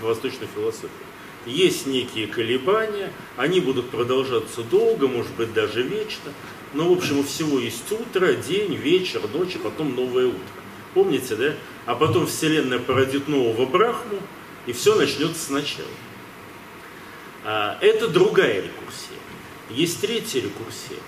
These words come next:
У нас будет проходить развитие, но в рамках существующих форм. Ну, например, а, там, появились млекопитающие. Дальше все будут млекопитающие.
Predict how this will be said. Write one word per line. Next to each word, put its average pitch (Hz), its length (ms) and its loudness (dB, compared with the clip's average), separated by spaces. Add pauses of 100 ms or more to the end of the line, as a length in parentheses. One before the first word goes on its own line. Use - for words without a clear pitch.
(260)
У 120 60 -2
нас 156 220 2
будет 156 340 -4
проходить 131 580 -4
развитие, 143 720 -6 (340)
но 147 220 4
в 170 120 2
рамках 190 340 2
существующих 151 920 -2 (120)
форм. 104 160 -4 (500)
Ну, 185 140 6
например, 165 560 2 (540)
а, 107 480 -4 (360)
там, 80 120 -8 (220)
появились 175 520 2
млекопитающие. 151 880 0 (140)
Дальше 208 380 6
все - 260 6
будут 160 340 -2
млекопитающие. 127 920 0